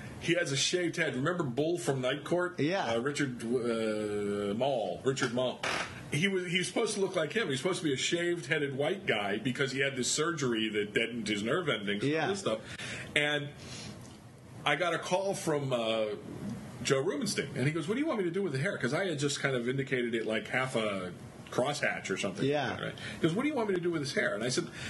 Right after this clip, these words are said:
Speaker 1: "Handle it however you see fit." I mean, I'm thinking of it, you know, you can even lay in a zip, a dot zip or something, 'cause it's supposed to look like a shaved head.
Speaker 2: Sure.
Speaker 1: I said, "So either that or a crosshatch or something like that, you know, any of that works."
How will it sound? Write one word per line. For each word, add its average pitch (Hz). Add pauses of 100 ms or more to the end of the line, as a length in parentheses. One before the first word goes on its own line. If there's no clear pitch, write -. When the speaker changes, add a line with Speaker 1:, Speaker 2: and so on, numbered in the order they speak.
(760)
Speaker 1:
"Handle 226
it 160
however 160
you 131
see 117
fit." 190
I 131
mean, 139
I'm 170
thinking 143
of 117
it, 117
you 120
know, 120
you 123
can 131
even 120
lay 120
in 107
a 98
zip, 147
a 101
dot 110
zip 131
or 113
something, 107
'cause 113
it's 110
supposed 120
to 113
look 110
like 107
a 101
shaved 98
head. -
Speaker 2:
Sure. 147 (640)
Speaker 1:
I 117
said, 139
"So 131
either 123
that 120
or 127
a 104
crosshatch 117
or 98
something 104
like 90
that, 131
you 117
know, 101
any 110
of 101
that 85
works." 78